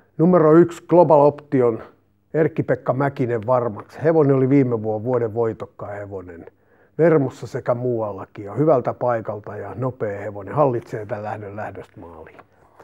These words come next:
Ja toinen Toto kuusi viisi kohde on Lämminveri Tammoille, kaksituhatta sata, viisi ja puoli tuhatta vähemmän tienanneet.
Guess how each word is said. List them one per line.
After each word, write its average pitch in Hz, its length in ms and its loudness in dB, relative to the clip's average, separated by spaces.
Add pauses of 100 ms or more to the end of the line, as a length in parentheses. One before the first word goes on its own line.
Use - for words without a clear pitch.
(300)
Ja 147 100 0
toinen 180 440 6
Toto 170 280 2
kuusi 139 380 0
viisi 135 200 0
kohde 139 380 2
on 123 140 -2 (480)
Lämminveri 151 600 4
Tammoille, 170 580 6
kaksituhatta 143 600 -2
sata, 175 400 2
viisi 160 240 4
ja 120 40 -4
puoli 190 280 4
tuhatta 127 400 -2
vähemmän 160 360 2
tienanneet. 135 800 2